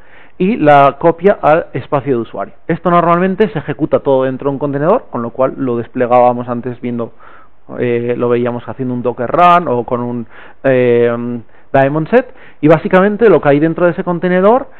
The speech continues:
es un proceso que, eh, analiza y todas esas llamadas al sistema, eh, lo ma-, las machea contra una serie de reglas y si pasa algo suspicious,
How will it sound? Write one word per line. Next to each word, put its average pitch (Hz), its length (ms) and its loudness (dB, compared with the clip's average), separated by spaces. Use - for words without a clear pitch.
es 131 120 -8
un 151 140 0
proceso 220 840 2
que, 165 400 2
eh, 131 280 2
analiza 127 640 0
y 131 600 -2
todas 139 220 2
esas 139 160 -10
llamadas 139 320 0
al 147 120 -4
sistema, 202 520 -2
eh, 139 380 2
lo 151 220 2
ma-, 135 180 0
las 143 220 2
machea 131 540 0
contra 135 320 -2
una 135 200 -2
serie 143 240 4
de 147 120 6
reglas 214 480 2
y 214 160 -2
si 214 220 -6
pasa 143 280 2
algo 143 320 2
suspicious, 208 640 -4